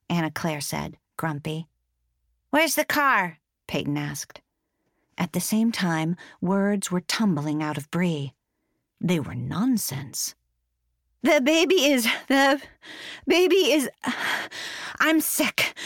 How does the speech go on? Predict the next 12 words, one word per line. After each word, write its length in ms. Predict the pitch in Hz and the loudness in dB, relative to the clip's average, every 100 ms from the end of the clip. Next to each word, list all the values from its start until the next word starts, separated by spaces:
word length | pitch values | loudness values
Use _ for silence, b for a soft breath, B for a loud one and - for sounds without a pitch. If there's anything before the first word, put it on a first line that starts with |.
| B | B
I'm 380 | - 285 330 427 | 0 4 4 2
so 240 | - 359 392 | 2 2 2
sick. 380 | - 349 339 - | 2 2 0 0
Please 320 | 330 302 - | 2 2 2
take 200 | 359 349 | 0 0
the 80 | 277 | 2
girls 260 | 294 277 | 2 2
to 100 | - | 0
your 120 | 254 | 2
house." 500 | 247 269 277 269 - - _ _ _ _ _ _ _ _ _ _ _ _ _ | 2 2 0 -2 -8 -12 _ _ _ _ _ _ _ _ _ _ _ _ _
He 120 | - | -8
blinked. 560 | 156 165 175 - - - | -6 -2 -4 -4 -10 -14